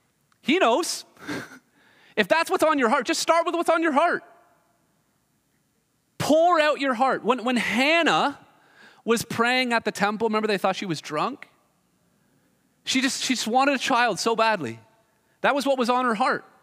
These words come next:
Doesn't say that she was praying about anything else. She was just, that was what was on her. She was, she said, "I'm just pouring out my heart." What was in her heart? The desire for a child. Peninnah, who was relentlessly mistreating her, she was the, the, the one who had children.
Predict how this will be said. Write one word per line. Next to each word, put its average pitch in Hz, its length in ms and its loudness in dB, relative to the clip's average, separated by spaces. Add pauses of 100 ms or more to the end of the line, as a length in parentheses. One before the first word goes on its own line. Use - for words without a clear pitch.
(120)
Doesn't 196 280 -2
say 214 300 0
that 190 100 -4
she 208 160 -4
was 190 240 0 (220)
praying 185 320 2
about 214 160 2
anything 233 300 0
else. 262 200 0
She 233 100 -2
was 214 140 -2
just, 226 120 -8 (280)
that 208 160 2
was 233 140 0
what 240 80 -4
was 220 100 0
on 247 140 0
her. 214 40 -4
She 220 120 -6
was, 180 180 -6 (200)
she - 200 -6 (460)
said, - 240 -6
"I'm 214 140 0
just 180 180 -10
pouring 214 340 0
out 214 80 -4
my 196 120 -4
heart." 156 260 -10 (140)
What 208 120 0
was 226 140 -2
in 226 80 -2
her 208 100 -2
heart? 180 260 -4
The 160 60 -8
desire 160 340 -4
for 156 180 -10
a 135 40 -16
child. 131 400 -10 (800)
Peninnah, 180 520 2
who 170 140 0
was 147 180 -4 (240)
relentlessly 156 1300 -2 (320)
mistreating 180 840 -2
her, 120 320 -6
she - 180 -4
was 156 160 -4
the, 147 180 -2 (220)
the, 165 120 -4
the 156 80 -4
one 156 200 0
who 151 80 0
had 180 320 0
children. 123 640 -10